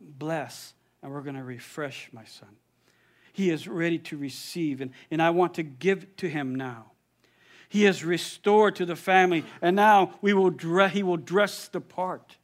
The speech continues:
Notice, as we read, you know, "The son of mine who was once dead, he will be now alive." And he restored him to the family. The robe, notice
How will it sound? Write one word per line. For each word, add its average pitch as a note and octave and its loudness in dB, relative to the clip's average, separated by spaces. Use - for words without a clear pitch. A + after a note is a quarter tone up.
Notice, C#3+ -10
as E3 -2
we D3+ 0
read, C#3 -6
you C#3+ -8
know, C#3 -8
"The E3+ -4
son G#3 0
of G3 2
mine E3+ 2
who F#3+ 2
was F3+ 2
once F3 2
dead, E3 -2
he G3+ -4
will F#3 4
be F#3+ 0
now F3 4
alive." D#3+ 0
And - -2
he F#3 6
restored G#3 2
him F#3+ 4
to F#3 0
the E3+ -2
family. F#3 6
The F3+ 0
robe, F#3 6
notice F#3 0